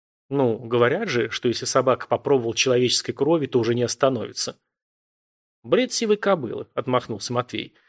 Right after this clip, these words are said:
"Для хищника нет разницы, чья именно эта кровь. Главное, чтобы она вообще была.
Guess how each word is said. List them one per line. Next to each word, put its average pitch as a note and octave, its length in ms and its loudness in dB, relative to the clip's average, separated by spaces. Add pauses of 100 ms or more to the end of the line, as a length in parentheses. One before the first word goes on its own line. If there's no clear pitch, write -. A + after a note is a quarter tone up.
(160)
"Для C#3+ 160 2
хищника G#3 480 -2
нет F#3 200 -2
разницы, F3 440 -2
чья B2 260 2
именно D#3 320 0
эта A#2+ 200 0
кровь. - 400 -8 (120)
Главное, G#3 420 2
чтобы F3 240 0
она F3 100 2
вообще E3+ 280 2
была. C3 340 0